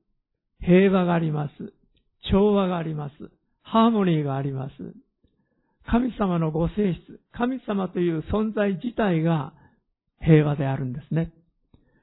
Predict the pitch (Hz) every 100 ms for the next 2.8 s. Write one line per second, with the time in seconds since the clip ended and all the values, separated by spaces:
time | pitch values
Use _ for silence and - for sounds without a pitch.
0 | _ _ _ _ - 170 202 190 202 196
1 | 175 156 - - 185 175 165 - _ _
2 | - 190 196 202 214 - 180 175